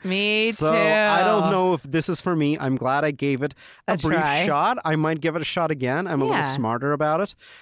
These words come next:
Speaker 2: than I think, 'cause when
Speaker 1: I
Speaker 2: I
Speaker 1: could
Speaker 2: was, I was
Speaker 1: never
Speaker 2: like, "I'm gonna be
Speaker 1: handle that.
Speaker 2: jealous."
Speaker 1: I admire people that can.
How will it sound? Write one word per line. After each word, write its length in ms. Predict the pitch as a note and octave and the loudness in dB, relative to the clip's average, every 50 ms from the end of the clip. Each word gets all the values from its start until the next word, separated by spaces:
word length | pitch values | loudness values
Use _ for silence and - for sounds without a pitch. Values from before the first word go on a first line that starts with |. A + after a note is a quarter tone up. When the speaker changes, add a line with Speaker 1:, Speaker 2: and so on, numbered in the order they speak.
| - - | -18 -10
Speaker 2:
than 200 | D#3+ C#3+ D#3+ E3 E3 | -6 -2 -2 0 0
I 80 | D#3 | 0
think, 240 | D3 - F3 E3 E3+ | -2 -2 -2 -4 -2
'cause 140 | - F3+ E3 | -2 -4 -2
when 120 | E3 E3+ E3+ | 0 0 2
Speaker 1:
I 40 | B3+ | 2
Speaker 2:
I 40 | |
Speaker 1:
could 100 | - - | 2 2
Speaker 2:
was, 200 | - E4 D4+ C4 | 2 2 2 2
I 20 | B3 | 2
was 40 | A#3 | 2
Speaker 1:
never 320 | A3 A#3 A#3+ A#3 A#3+ A#3+ | 2 2 2 2 2 2
Speaker 2:
like, 0 | |
"I'm 60 | - A#3+ | 2 0
gonna 60 | A#3 | 0
be 20 | A#3 | 0
Speaker 1:
handle 240 | A#3 B3 B3 A3 G#3 | 0 0 0 0 0
that. 80 | F3+ | 0
Speaker 2:
jealous." 360 | F3+ - - G#3 - C#3+ C#3+ F3+ | 0 0 2 2 2 2 2 2
Speaker 1:
I 120 | B3 C#4+ E4 | 2 2 2
admire 400 | C#4+ A#3+ G#3+ G3 G#3 A3 A3 A3+ | 2 2 2 2 2 2 0 0
people 360 | - A#3+ A3 F#3+ G3 G3+ G3 | 0 -2 -2 0 0 0 0
that 280 | F#3+ F#3 F#3 F3+ - - | 0 0 0 0 -2 -4
can. 600 | - F3+ E3+ G3+ - G3+ C#3+ - - E3 F3 | -4 -2 -2 0 0 -2 -2 -4 -6 -6 -8